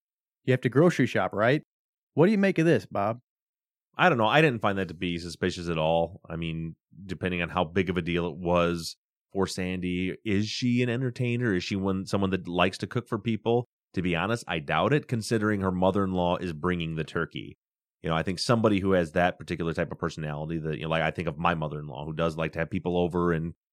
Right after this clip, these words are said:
Speaker 2: and cook big meals for people. She wouldn't have somebody else bringing the main dish, but it does, doesn't matter. We don't know. So you have a couple of things. Number one, she went through a very traumatic experience. Whether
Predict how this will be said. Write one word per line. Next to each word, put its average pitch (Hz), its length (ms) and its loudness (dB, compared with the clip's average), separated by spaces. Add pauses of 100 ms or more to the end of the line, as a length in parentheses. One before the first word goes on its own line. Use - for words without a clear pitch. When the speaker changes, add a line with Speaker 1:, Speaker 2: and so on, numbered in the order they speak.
(140)
Speaker 2:
and 90 140 -8
cook - 180 0
big 95 160 2
meals 101 320 2
for 98 100 -2
people. 87 520 -2 (380)
She - 160 0
wouldn't 117 200 4
have 107 120 2
somebody 95 400 2
else 90 200 2
bringing 87 280 -2
the 78 80 -4
main 80 240 -4
dish, 123 340 -4 (300)
but 156 140 6
it 143 80 2
does, 143 180 0
doesn't 131 240 4
matter. 92 200 2
We 90 120 0
don't 87 180 -2
know. 85 180 -6
So 110 120 0
you 104 40 6
have 104 80 4
a 104 40 0
couple 180 340 4
of 90 60 0
things. 92 220 -2
Number 98 160 -2
one, 107 220 0
she 107 100 -6
went 90 120 -2
through 90 100 0
a 80 40 -2
very 98 160 2
traumatic 85 400 -2
experience. 80 440 -8
Whether 107 540 2